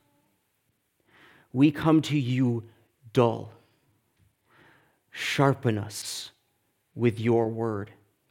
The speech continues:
Our minds and our hearts are often darkened. Lord, lighten them to your glorious truth that Jesus is alive. We ask this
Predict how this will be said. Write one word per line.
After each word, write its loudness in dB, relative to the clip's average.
Our 0
minds 2
and -2
our 0
hearts -2
are -6
often -4
darkened. -4
Lord, 2
lighten -2
them -8
to -4
your 0
glorious 0
truth -10
that -8
Jesus -4
is -8
alive. -12
We 4
ask 2
this -6